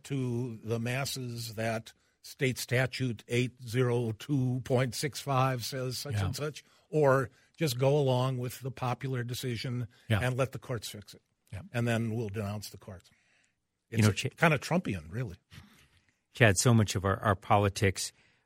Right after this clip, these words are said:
Speaker 3: we look at through position papers and economic policies. And yet, as we find out in these quadrennial elections for president in,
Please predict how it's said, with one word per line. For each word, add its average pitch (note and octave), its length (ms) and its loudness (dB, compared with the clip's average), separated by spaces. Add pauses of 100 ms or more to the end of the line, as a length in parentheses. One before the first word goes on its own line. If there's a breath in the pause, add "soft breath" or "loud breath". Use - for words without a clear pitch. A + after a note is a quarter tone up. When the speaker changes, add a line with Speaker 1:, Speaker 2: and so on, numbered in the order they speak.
(200)
Speaker 3:
we A2 200 0
look A2 340 0
at G2 300 2
through G2+ 480 -2 (480)
position F#2 460 0
papers F#2 760 -2
and F#2+ 140 -8
economic F2 520 -2
policies. F2+ 720 -6 (460)
And A2 120 2
yet, B2 160 6
as G#2 140 0
we G#2 100 0
find G#2+ 320 0
out G#2 180 2 (640)
in G2+ 160 -2
these F2+ 180 -4
quadrennial G2 640 4
elections F#2+ 480 2
for - 140 -12
president F#2 500 2
in, E2+ 60 0